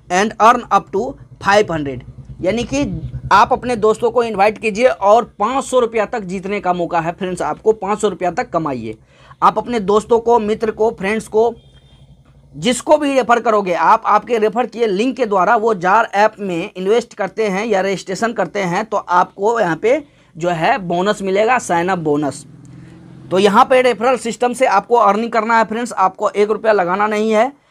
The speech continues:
उसी पाँच सौ रुपया को आप चाहो तो इसमें इन्वेस्ट कर दो या आप डायरेक्ट जो है उसको विथड्रॉल कर लो। और दूसरा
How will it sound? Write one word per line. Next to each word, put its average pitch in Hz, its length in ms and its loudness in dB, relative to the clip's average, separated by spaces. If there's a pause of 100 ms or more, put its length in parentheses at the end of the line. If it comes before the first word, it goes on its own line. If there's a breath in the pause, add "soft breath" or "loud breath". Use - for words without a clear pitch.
(240 soft breath)
उसी 220 300 0
पाँच 247 300 0
सौ 262 120 4
रुपया 247 260 4
को 247 120 -2
आप 214 340 4
चाहो 214 320 4
तो 214 220 -4
इसमें 180 380 -6
इन्वेस्ट 175 380 -4
कर 214 160 0
दो 233 320 0
या 208 360 4 (300 soft breath)
आप 170 200 2
डायरेक्ट 190 380 2
जो 208 180 0
है 220 240 6
उसको 208 360 0 (300)
विथड्रॉल 165 380 -2
कर 226 160 -2
लो। 226 260 0 (760)
और 220 160 4
दूसरा 254 460 6